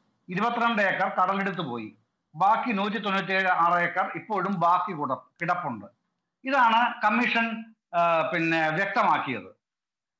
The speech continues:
അപ്പോഴ്, ആ, പിന്നെ, തങ്ങളുടെ ഭൂമി അന്യാധീനപ്പെട്ടു പോയിട്ടുള്ള പരാതി ഓർക്കണം, ഫറൂഖ് കോളേജിന് ഒരിക്കലുമില്ല, ഇപ്പോഴുമില്ല. ആ, വഖഫ് ബോർഡ്, താങ്കൾ പറഞ്ഞ കത്തുണ്ട്, അത് വേറൊരു കോണ്ടെക്സ്റ്റിലാണ് വരുന്നത്.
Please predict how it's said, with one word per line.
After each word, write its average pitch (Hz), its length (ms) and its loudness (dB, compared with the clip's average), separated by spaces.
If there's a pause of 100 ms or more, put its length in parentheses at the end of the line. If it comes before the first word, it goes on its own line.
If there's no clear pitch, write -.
(120)
അപ്പോഴ്, 254 300 2 (100)
ആ, 196 540 2
പിന്നെ, 175 440 -2
തങ്ങളുടെ 226 500 0
ഭൂമി 233 320 0
അന്യാധീനപ്പെട്ടു 220 720 2
പോയിട്ടുള്ള 220 520 -2
പരാതി 214 760 0 (200)
ഓർക്കണം, 196 640 0
ഫറൂഖ് 214 260 2
കോളേജിന് 220 320 0
ഒരിക്കലുമില്ല, 196 680 -2 (640)
ഇപ്പോഴുമില്ല. 214 520 -2 (1120)
ആ, 170 60 0 (500)
വഖഫ് 202 440 0
ബോർഡ്, 220 400 2
താങ്കൾ 226 280 2
പറഞ്ഞ 233 240 2
കത്തുണ്ട്, 226 480 2
അത് 208 300 0
വേറൊരു 226 340 2
കോണ്ടെക്സ്റ്റിലാണ് 214 800 0
വരുന്നത്. 185 400 0